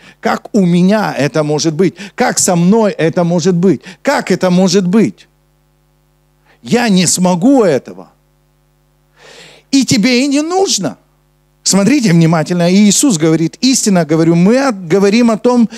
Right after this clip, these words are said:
и свидетельствуем о том, что видели, и свидетельства нашего вы не принимаете.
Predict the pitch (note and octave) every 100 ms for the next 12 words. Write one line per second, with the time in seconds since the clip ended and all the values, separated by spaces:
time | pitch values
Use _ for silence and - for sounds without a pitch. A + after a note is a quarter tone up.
0 | - - F#3 - F#3+ D#3+ B3+ D4 A3 F3
1 | - F3+ F#3 D3+ - - - - - G#3
2 | A#3+ A#3+ A3+ - F#3+ E3 B3+ B3 G#3 F3+
3 | F3+ G3+ - F3+ G#3 F3 C4+ B3+ A#3 G#3+
4 | G3+ F#3+ F3+ F#3+ F3 E3 F3+ F3+ G#3 G#3+
5 | A#3+ C4 B3 F3 B2